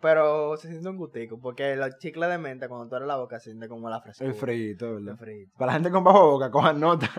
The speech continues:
Speaker 1: Cojan nota.
Speaker 2: Ajá, lo de la gente que se ríe con la boca abierta, mami, lo siento, ¿viste?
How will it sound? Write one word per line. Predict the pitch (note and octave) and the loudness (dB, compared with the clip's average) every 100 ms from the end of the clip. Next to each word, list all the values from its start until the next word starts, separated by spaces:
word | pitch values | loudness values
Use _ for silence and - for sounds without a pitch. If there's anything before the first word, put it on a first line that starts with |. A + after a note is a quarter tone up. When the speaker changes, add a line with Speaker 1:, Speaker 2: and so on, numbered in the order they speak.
| - | -10
Speaker 1:
Cojan | F3+ F3 G3+ | 0 2 2
nota. | A3 G3 G#3 C#3+ C#3 - - | 2 2 2 -2 -6 -16 -2
Speaker 2:
Ajá, | D#3+ D3 A#2+ C#3+ | 0 2 0 4
lo | D3+ | 8
de | E3 | 8
la | E3+ | 8
gente | D#3 F#3 G#3 | 6 4 2
que | G#3 | 2
se | F#3+ F3+ | 4 4
ríe | F3 | 4
con | F#3 | 8
la | F#3 | 10
boca | F#3 F3+ | 10 8
abierta, | C#3 A#2 A#2+ - _ | 4 0 -6 -10 _
mami, | C3 C#3+ B2 | -4 -4 -4
lo | G#2+ | -6
siento, | - G#2 F#2 F#2 | -8 -10 -10 -10
¿viste? | A2+ F2+ F2+ | -10 -10 -18